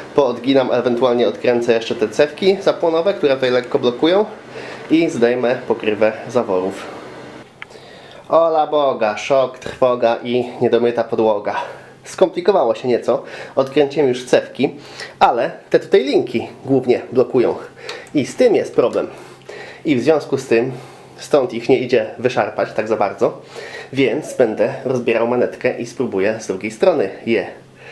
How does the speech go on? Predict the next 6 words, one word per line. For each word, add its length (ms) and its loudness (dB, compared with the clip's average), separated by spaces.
zdjąć, 840 2
żeby 340 2
zdjąć 460 2
końcowo 520 0
tą 260 -2
pokrywę 480 -2